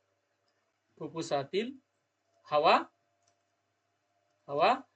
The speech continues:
बाहेर जाते, बाहेर जाते. असं आपल्याला काय बघायला मिळतं?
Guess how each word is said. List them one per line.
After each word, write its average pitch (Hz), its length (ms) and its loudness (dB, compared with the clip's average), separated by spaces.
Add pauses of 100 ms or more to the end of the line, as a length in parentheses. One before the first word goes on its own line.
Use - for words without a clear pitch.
(380)
बाहेर 151 560 0 (1120)
जाते, - 340 -8 (1600)
बाहेर 139 360 -10
जाते. - 340 -6 (320)
असं 151 160 2
आपल्याला 196 280 0
काय 196 180 -4
बघायला 196 280 0
मिळतं? 196 360 2